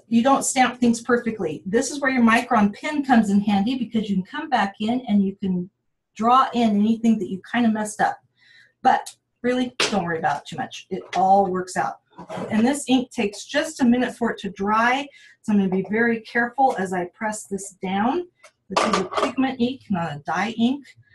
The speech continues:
so I wanna make sure that I don't, um, accidentally get that ink on something else. Okay, that guy's down. Now on this one, I'm gonna again use my foam squares, and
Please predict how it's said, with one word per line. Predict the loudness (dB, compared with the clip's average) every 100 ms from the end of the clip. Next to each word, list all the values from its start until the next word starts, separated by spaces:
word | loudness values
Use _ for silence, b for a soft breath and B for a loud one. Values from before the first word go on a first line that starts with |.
| b _
so | -6 -2
I |
wanna | 0 0
make | 0 -4 -8
sure | -6 -2 0 0
that | -2 -4
I | -4 -4
don't, | -2 -2 -2 -8 -18 b b b -10
um, | -6 -6 -6 -6
accidentally | -8 -10 -12 -10 -8 -6 -4 -6 -10 _ _ _ _ _ _ _ _ _
get | -12 -10
that | -12 -4
ink | -2 -2
on | -2 -6
something | -8 -10 -4 -4
else. | -4 -8 -14 -18 _ _
Okay, | -6 -4 -4 -10 _
that | -4 -2
guy's | 0 0 0
down. | 2 2 0 -2 -6 -6 -8 -2
Now | 2
on | 2 4
this | 2 2 2
one, | 4 4
I'm | 6 4
gonna | 4 0
again | 0 2 4
use | 4 2
my | 0 0
foam | 0 2 2
squares, | 0 -4 -2 0 2 -2 -6 -14 _ _ _ _
and | -4 0 2 2 4 2 0